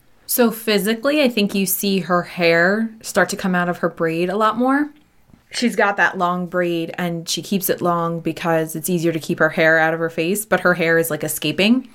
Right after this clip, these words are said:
now, and it's very, like, wisps of it are in her eye, and she keeps, like, swatting it away. Um, I think she just looks disheveled. She's sweating, like, more than she should be.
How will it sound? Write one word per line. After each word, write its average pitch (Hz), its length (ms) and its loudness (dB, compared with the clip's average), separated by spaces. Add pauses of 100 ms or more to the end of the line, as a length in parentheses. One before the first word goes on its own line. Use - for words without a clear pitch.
now, 294 380 2
and 156 160 -4
it's - 340 -8 (540)
very, 170 680 0 (300)
like, 156 340 -6 (680)
wisps 202 500 2
of 185 200 0
it 175 100 0
are 170 140 -2
in 160 80 -8
her - 160 -8
eye, 202 220 2
and 196 140 -6
she - 120 -16
keeps, - 180 -14
like, 160 160 -4
swatting 175 560 -2
it 160 160 -10
away. 180 800 0 (560)
Um, 156 800 0
I 180 80 0
think 185 180 2
she 202 140 0
just 180 220 0
looks 180 380 0
disheveled. 190 440 -2
She's - 240 -2
sweating, 180 640 -2
like, 190 240 -4
more 180 400 2
than 170 140 -4
she 175 180 -4
should 160 300 -6
be. 233 340 -2